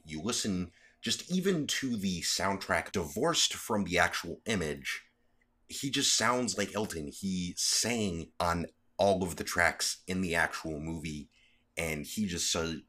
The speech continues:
does such a good job of really just convincing you that you are watching this Elton John. He is so good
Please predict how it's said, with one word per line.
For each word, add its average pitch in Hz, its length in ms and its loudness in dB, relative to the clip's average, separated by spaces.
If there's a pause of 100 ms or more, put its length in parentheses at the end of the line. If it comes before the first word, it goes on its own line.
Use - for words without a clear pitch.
(160)
does 78 540 -2
such - 480 -2
a 78 300 -4
good 87 320 -2
job 76 560 0 (460)
of 76 420 -2
really 156 220 0
just 104 200 0
convincing 85 760 0
you 67 360 -4 (220)
that 85 340 2
you 87 160 -2
are 76 120 0
watching 71 540 -2 (1300)
this 92 340 0
Elton 87 520 0
John. 76 600 2 (500)
He - 220 0
is 101 220 4
so 127 280 6
good 90 520 2